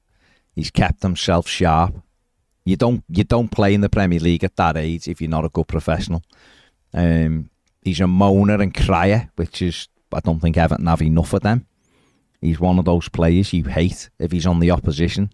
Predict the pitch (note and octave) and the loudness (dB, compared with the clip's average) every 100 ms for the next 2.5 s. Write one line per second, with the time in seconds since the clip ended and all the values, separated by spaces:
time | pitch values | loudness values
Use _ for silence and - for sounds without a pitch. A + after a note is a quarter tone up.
0 | - D#2 D2+ D2+ D2 D#2+ G2+ - F2+ D#2 | -6 -6 -4 -4 -2 -2 -2 -4 -4 -2
1 | D2+ F2 D#2+ E2 E2 - F2 G#2 _ _ | 0 2 4 2 2 -2 -8 -8 _ _
2 | _ _ _ - F2 | _ _ _ -4 -4